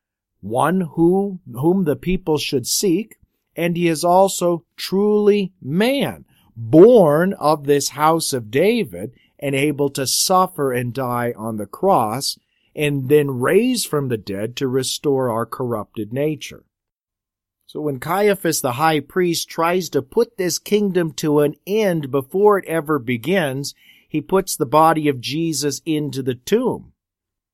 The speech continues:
But yet Isaiah said, "In that day the root of Jesse,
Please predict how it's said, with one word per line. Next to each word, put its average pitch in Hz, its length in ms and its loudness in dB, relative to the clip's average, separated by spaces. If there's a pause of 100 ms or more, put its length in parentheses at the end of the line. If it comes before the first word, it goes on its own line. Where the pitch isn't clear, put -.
(180)
But 139 160 -4
yet 117 320 -4
Isaiah 120 540 -2
said, 123 320 -4
"In 135 240 -6
that 156 300 -2
day 123 260 -2
the 120 160 -6
root 139 380 0
of 156 180 -2
Jesse, 120 480 -4